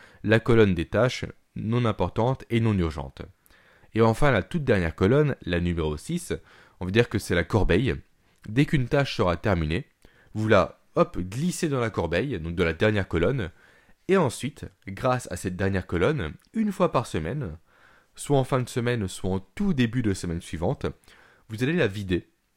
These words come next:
Et comme ça, vous allez voir de vos yeux toutes les tâches que vous avez accomplies en une semaine, et c'est galvanisant. Ensuite, vous la videz, vous repartez à zéro, et votre objectif sera de remplir le plus possible cette corbeille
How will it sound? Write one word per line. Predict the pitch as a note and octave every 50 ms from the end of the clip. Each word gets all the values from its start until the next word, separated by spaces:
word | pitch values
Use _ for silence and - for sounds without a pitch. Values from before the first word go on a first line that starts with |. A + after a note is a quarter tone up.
| _ _ _ -
Et | G2
comme | - A#2 G#2
ça, | G#2 - D#3+
vous | D#3 C#3+ A#2+ A2+
allez | F#2+ F#2+ G2 E2+ -
voir | G2+ G2+ G#2+ C3 E3 F3 D3+ A2+ - - _ _ _ _ _ _ _ _ _ _ _ _ -
de | G#2 G#2+ A2
vos | G#2+ A2+ A2+ A2
yeux | G2+ G2 G2+ A#2 F3 F#3+ - _ _ _ _ _ _ _ _ -
toutes | - A#3+ A#3 -
les | - G#3
tâches | - E3+ E3+ E3+ -
que | - C#3
vous | B2 A#2 A2+
avez | A2+ G#2+ A2 - - -
accomplies | D#3 D#3+ D#3 - - B2 A#2+ - - B2+ C#3+ D3 -
en | G2+ G2
une | G#2 A#2 B2+
semaine, | - - - G2 F#2 G#2 C3 C#3+ C#3 -
et | - G2
c'est | - - C#3 B2
galvanisant. | G#2+ G2 A#2+ A2+ A2 G2+ G#2+ G2+ G2+ G2 F2 - D#2 C#2+ - _ _ _ _ _ _ - _ -
Ensuite, | G#2 G#2 - - D3 B2+
vous | A2
la | G#2 F2+
videz, | F2 E2+ F2 D#2+ F2 G#2 D3+ G3+ -
vous | C#3+ C#3 E3 F3+
repartez | E3+ E3 E3 D3 B2+ - - G#2
à | F#2+
zéro, | E2+ E2+ D2+ - D#2 F#2+ C3+ - -
et | G#2+
votre | G2 F#2+ F#2+ - G#2
objectif | F#2 E2+ F2 - - C#3+ D3
sera | - - G2+ F2+ E2+
de | F#2
remplir | E2+ E2+ E2+ D#2+ - - A#2 A2+
le | F#2+ D#2 -
plus | - - D#3 F3+ E3+ -
possible | - F#2 E2+ - - D#3 D3 B2 - -
cette | - - D#3 D#3 -
corbeille | - F#2 D#2+ D#2 D#2+ E2+ G#2+ B2 B2+